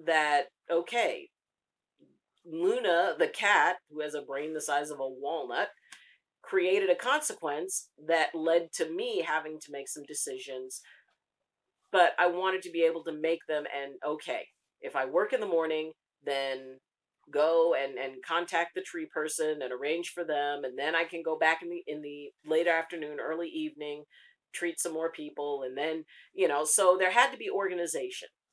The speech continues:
And when you're figuring something out, when, when you have a situation where, you know, maybe there's something that you did not foresee, because I know Luna did not foresee, you know, two strange dogs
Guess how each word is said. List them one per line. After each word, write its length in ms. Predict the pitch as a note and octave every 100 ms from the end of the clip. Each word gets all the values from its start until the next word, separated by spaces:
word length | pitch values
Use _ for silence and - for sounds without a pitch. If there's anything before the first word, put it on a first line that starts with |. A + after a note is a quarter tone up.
| _ _ _ _ _ _ _ -
And 300 | E3+ E3+ F3
when 140 | F3
you're 100 | E3+
figuring 460 | E3 C#4 C4 C4 A3+
something 420 | - F#3+ F#3 E3+
out, 240 | D#3 C3+ D3+
when, 240 | D3+ D3+ _ _ _
when 420 | D3 D#3+ E3+ E3+
you 100 | E3+
have 220 | F3 G3 G3+
a 60 |
situation 760 | F#3+ F#3+ F#3+ E3+ E3 D#3 E3 D#3 D#3+
where, 600 | D#3 D3+ D3+ C#3+ C#3 -
you 120 | E3 C3+
know, 140 | C3
maybe 600 | D3 D#3 E3 E3 D#3+ D#3 _ _ _ _ _ _ _ C#3+
there's 260 | D#3 D#3
something 520 | - F3+ F3 F3 E3 C#3+
that 140 | D3
you 180 | D#3 E3+
did 200 | E3 C#3
not 180 | D3+ E3 -
foresee, 500 | E3 - F3+ D3 B2+
because 220 | C#3 C3+ B2+
I 100 | B2+
know 180 | D3
Luna 360 | D3 D3+ C#3+ C3+
did 140 | B2+ B2 B2+
not 140 | C#3+ D#3 -
foresee, 520 | C#3+ - D#3 C#3+ - - - _
you 100 | C#3+
know, 140 | C#3 C3 -
two 280 | F3+ E3+ D3+
strange 540 | - E3+ D#3+ D3+ C#3
dogs 520 | D3 D#3 D3 C3 B2+